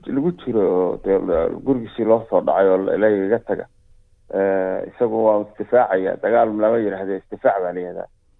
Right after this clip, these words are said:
Qof annagu istifaacaynaa, eh, guryaha nooga tagaan leenahay, maata iyadoo barakiciseen baan leenahay, waana la yaqaanaa, dhulkeena waa naqaanaa, kaayaga waa taqaaniin, gardarrada joojiya, naga baxa, naga tagaan taagannahay. Adduunkana waa u sheegnay,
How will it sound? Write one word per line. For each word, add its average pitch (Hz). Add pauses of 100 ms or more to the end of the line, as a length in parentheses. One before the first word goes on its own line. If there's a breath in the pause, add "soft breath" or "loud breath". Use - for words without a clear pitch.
(200)
Qof 110
annagu 120
istifaacaynaa, 107 (320)
eh, 98 (600)
guryaha 120
nooga 110
tagaan 107
leenahay, 110
maata 95
iyadoo 113
barakiciseen 107
baan 107
leenahay, 110 (400)
waana 110
la 113
yaqaanaa, 107
dhulkeena 107
waa 110
naqaanaa, 110
kaayaga 107
waa 107
taqaaniin, 107 (580)
gardarrada 110 (100)
joojiya, 113 (120)
naga 113
baxa, 104
naga 107
tagaan 110
taagannahay. 110 (100)
Adduunkana 110
waa 107
u 113
sheegnay, 113